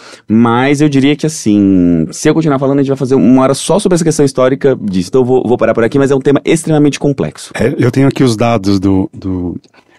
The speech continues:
Speaker 2: do Grupo Gay da Bahia e fala justamente as maneiras como as mortes aconteceram. É, arma de fogo, trinta e um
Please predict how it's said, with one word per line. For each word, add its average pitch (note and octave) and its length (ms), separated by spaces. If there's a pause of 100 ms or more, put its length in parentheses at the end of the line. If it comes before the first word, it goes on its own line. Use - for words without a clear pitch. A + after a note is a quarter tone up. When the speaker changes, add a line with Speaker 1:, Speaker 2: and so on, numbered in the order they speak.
(100)
Speaker 2:
do G2 100
Grupo - 220
Gay G2 120
da G#2 80
Bahia A2+ 600
e A2 160
fala A2 360
justamente A2 800
as A#2 140
maneiras A2 380
como B2 360 (420)
as A#2+ 160
mortes A#2+ 400
aconteceram. B2 640 (120)
É, A2 200
arma D3+ 280
de D#3 80
fogo, G2 600
trinta C3+ 320
e A#2 140
um C3 260